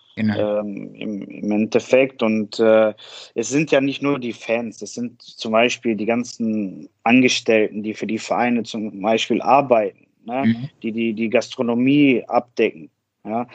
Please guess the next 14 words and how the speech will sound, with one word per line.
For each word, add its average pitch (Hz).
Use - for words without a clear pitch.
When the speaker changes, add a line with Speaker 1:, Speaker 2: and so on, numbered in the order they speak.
Speaker 2:
Ähm, 117
ich, -
ich -
bin 139
da 131
sowieso 123
ein 123
bisschen 127
zwiegespalten. 131
Es 123
gibt 123
Leute, 131
die 123
sagen, 127